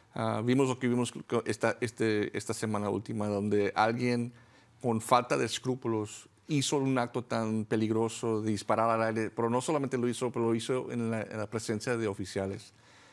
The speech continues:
Ah, esto no vamos a tolerar en la comunidad.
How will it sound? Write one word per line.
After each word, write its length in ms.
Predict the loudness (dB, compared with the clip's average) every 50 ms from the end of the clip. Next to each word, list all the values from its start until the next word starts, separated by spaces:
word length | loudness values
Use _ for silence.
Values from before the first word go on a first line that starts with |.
| -20 -20 _ -2
Ah, 420 | 0 0 2 2 0 -2 -4 -6 -8 -12 -20 _ 0
esto 600 | 2 2 2 2 2 0 0 2 2 0 0 -2 -2
no 880 | 0 0 2 2 2 2 2 2 2 2 2 0 0 0 0 0 0
vamos 420 | -2 -2 -2 0 0 0 0 -2 -2
a 60 | -4
tolerar 400 | -2 -2 -2 0 0 0 0 0
en 100 | 0 -2
la 80 | -4 -4
comunidad. 520 | -4 -4 -2 -2 -2 -2 -2 -2 -2